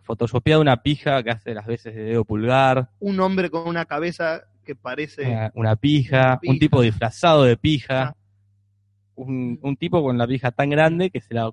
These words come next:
Speaker 1: cuelga en el hombro.
Speaker 2: ¿Hay un límite de, de, de, de podcast de la palabra pija?
Speaker 1: No sé, habría que buscar en el
Speaker 2: Ok, pues estamos cuentintarantineando esto
Speaker 1: Estamos,
Speaker 2: un poquito.
Speaker 1: <laughs> sí, esto es muy...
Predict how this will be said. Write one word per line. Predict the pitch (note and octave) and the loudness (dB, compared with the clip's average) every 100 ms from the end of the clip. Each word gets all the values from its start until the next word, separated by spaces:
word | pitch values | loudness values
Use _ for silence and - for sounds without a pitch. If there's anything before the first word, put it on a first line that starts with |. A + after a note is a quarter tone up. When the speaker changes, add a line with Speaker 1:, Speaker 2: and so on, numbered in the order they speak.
| - | -2
Speaker 1:
cuelga | C3+ C#3 C#3 | 2 2 2
en | B2 | 0
el | A#2 | 0
hombro. | C3 D3 C#3 C3 C3 B2+ - | 2 2 2 4 4 4 0
Speaker 2:
¿Hay | A#3 | -6
un | C#4+ | -6
límite | C#4 C#4 A#3 | -8 -8 -4
de, | A3 F3+ D#3 | -4 -4 -4
de, | D3+ C#3+ | -6 -6
de, | C3+ B2+ | -8 -12
de | B2 | -14
podcast | B2+ E3 E3+ F#3 D#3+ C#3+ - | -8 -6 -4 -2 -2 -4 -8
de | C#3+ | -8
la | C3 B2 | -6 -8
palabra | C3 C3 C#3 B2+ | -4 -4 -4 -4
pija? | - E3+ B3 A3 D#3+ - - | -10 -12 -6 -6 -8 -16 0
Speaker 1:
No | E3 | 0
sé, | E3 D#3+ | 4 4
habría | D3 | 6
que | D3+ | 6
buscar | B2+ - C3+ | 6 4 0
en | B2 A#2+ | 0 -4
el | A2+ | -4
Speaker 2:
Ok, | C#3 | -4
pues | A2+ C3 C3 | -4 -4 -2
estamos | D#3+ F#3+ | -2 -4
cuentintarantineando | F3 D#3+ D#3 D3 D3 D3+ D#3+ D3+ C3+ | -8 -12 -12 -12 -12 -14 -14 -14 -8
esto | C3 | -2
Speaker 1:
Estamos, | C3+ C#3 | 4 4
Speaker 2:
un | C3+ | 2
poquito. | C#3 D3+ | -2 -4
Speaker 1:
<laughs> | C3 | -4
sí, | |
esto | C3 - | -6 -6
es | B2 | -6
muy... | B2+ C3 B2 A#2 | -4 -4 -6 -10